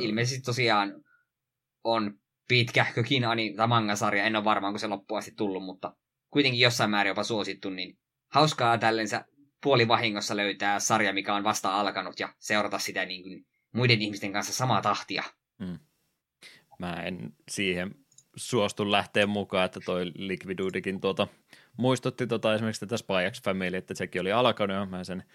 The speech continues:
Speaker 1: ekan jakson sitten kattelin sen pohjalta, mutta mä en pysty tähän enää, että oottelen viikko, että tulee uusi jakso, että mä katson sitten kaikki aina yhtenä kautena kerralla,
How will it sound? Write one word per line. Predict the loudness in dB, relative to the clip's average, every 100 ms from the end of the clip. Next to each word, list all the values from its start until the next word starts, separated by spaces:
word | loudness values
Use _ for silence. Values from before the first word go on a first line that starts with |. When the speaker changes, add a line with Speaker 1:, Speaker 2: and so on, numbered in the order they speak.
| -20 -20 -6
Speaker 1:
ekan | -4 2 2
jakson | 0 -4
sitten | -6 -2
kattelin | 2 2 2 -2 0
sen | -2
pohjalta, | 0 2 2 0
mutta | -4 -4 -2 -2
mä | -2 -4 -2
en | -4
pysty | -8 -14 -14 -14
tähän | -10 -8 -6 -8
enää, | -6 -4 -4
että | -4 -8 -8 -10
oottelen | -8 -6 -8 -4
viikko, | -4 -4 -6
että | -6
tulee | -4 0 0
uusi | 0 -4 -8
jakso, | -10 -12
että | -14
mä | -14 -10
katson | -2 -2
sitten | -2 -2
kaikki | 0 -2 -2
aina | -4 -4 -8 -20 -20 -12
yhtenä | -10 -4 -4 -4
kautena | -2 -2 -2 -6
kerralla, | -4 -6 -6 -6 -8